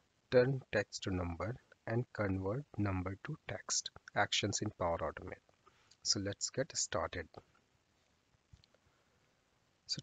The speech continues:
to work with the parse text, what we will do is, first we will drag and drop the set variable action, which will hold some value. So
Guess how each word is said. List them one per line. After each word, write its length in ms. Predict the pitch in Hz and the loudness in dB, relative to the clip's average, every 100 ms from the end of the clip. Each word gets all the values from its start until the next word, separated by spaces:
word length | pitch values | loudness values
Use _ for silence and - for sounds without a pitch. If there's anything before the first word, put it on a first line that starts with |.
| - | 0
to 80 | |
work 280 | 135 139 190 - | 2 4 2 4
with 160 | 151 | 2
the 100 | 139 - | 2 0
parse 340 | 110 113 - - | 2 2 0 -2
text, 420 | - - - - - | -2 -2 -4 -4 -10
what 240 | - 120 143 - | -2 2 2 0
we 60 | 131 | -2
will 200 | 123 110 98 | 0 -2 -2
do 160 | 107 | -2
is, 380 | 104 85 - - - - - | 0 -2 0 -2 -2 -10 0
first 280 | 135 - - | 2 2 -4
we 80 | 110 | -6
will 220 | - 110 104 | -2 -2 -4
drag 340 | - 104 101 131 | -2 0 0 -2
and 140 | 135 | -2
drop 180 | - 101 113 | 0 -4 -2
the 100 | 113 | 0
set 240 | - 107 - | 0 -2 -4
variable 520 | 101 90 90 90 - 87 | -4 -4 -6 -8 -4 -2
action, 400 | 82 - - 78 - | -2 -2 -2 -4 -6
which 200 | - - | -6 -4
will 120 | 101 - | -6 -6
hold 260 | 98 113 | -4 -2
some 220 | - 104 95 | -2 -2 -2
value. 480 | 82 80 85 135 170 _ _ _ _ _ _ _ _ _ _ _ _ _ - | -2 -2 -4 -6 -8 _ _ _ _ _ _ _ _ _ _ _ _ _ -10
So 380 | - - 101 98 | -6 -4 -4 -6